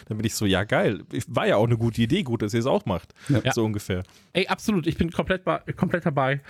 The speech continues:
Speaker 3: und, ähm, deswegen, ähm, deswegen habe ich ja auch Heroes of New Earth damals so gerne gespielt, weil sie einfach bei Dota, beim Dota-Macher damals nachgefragt haben: hey, wäre es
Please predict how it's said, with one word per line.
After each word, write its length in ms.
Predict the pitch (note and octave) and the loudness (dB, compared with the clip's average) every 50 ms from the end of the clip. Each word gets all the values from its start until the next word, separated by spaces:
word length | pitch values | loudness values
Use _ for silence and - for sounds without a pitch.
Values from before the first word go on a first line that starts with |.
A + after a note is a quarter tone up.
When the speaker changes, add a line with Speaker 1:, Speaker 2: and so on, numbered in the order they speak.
| - - - - - | -16 -16 -16 -6 -2
Speaker 3:
und, 320 | - B2+ B2 A#2 A2+ A#2 | 0 2 2 2 2 0
ähm, 260 | B2+ B2 A#2 A2+ G#2+ - | 0 0 0 0 -2 -2
deswegen, 460 | - C3 - - C3+ B2 B2 C3 A#2+ - - - - - - _ - | -4 -4 0 0 0 2 2 0 -4 -4 -10 -20 -20 -20 -8 _ 0
ähm, 240 | A#2 A2 G#2+ G#2+ A2+ - _ - | 0 0 0 -2 -4 -8 _ -4
deswegen 220 | D3 C#3 - F#3+ D#3+ | -2 0 0 2 0
habe 100 | F3+ F#3 | 2 2
ich 60 | F#3 | 2
ja 80 | F3 | 0
auch 80 | D3+ - | 0 0
Heroes 260 | - F#3 F3+ F3 - | 2 2 2 2 2
of 140 | E3+ D3 - | -2 0 0
New 120 | E3+ F#3+ | 0 2
Earth 220 | G3+ F3 D3 - - | 2 0 0 0 0
damals 280 | D3 C3+ C3+ B2+ - | -2 0 0 -2 -2
so 40 | - | -2
gerne 260 | A2+ B2 A2 G#2 A2 | 0 0 2 2 0
gespielt, 460 | G#2 G#2 - - - A2+ C3 C#3+ D3 - | 0 -2 -4 -2 0 0 0 0 0 0
weil 140 | B2 A#2 | 0 0
sie 80 | A2+ F#2+ | 0 0
einfach 260 | G2+ A#2 - C3+ - | 0 0 0 -2 -4
bei 220 | - - A#2+ A2+ A2 | -4 -2 0 0 0
Dota, 680 | G#2+ - C#3 C3+ G3 G3+ - G#3+ G3 F#3+ G3+ G#3 - - | 0 0 0 0 0 0 0 0 0 0 -2 -4 -6 -4
beim 160 | C3+ A#2+ A#2 | -2 0 2
Dota-Macher 500 | C3 D#3 E3 - D#3+ C3+ C#3+ C#3+ - D#3 | 2 2 0 0 0 0 0 0 0 0
damals 320 | C#3 C3+ B2+ B2 A#2 - - | 0 0 0 0 -2 -2 0
nachgefragt 540 | C#3+ C3 D3 - B2+ - A#2 G2+ - - | -2 -2 0 -2 -2 0 0 -2 0 0
haben: 180 | A2+ G#2 G#2 A2 | 0 0 2 2
hey, 240 | A2 B2 C#3+ D3 - - - - - - - | 2 2 2 0 -4 -8 -20 -20 -10 -4 0
wäre 240 | B2 B2 C#3+ C#3+ D3 | 0 0 2 0 -2
es 160 | - - | -2 -4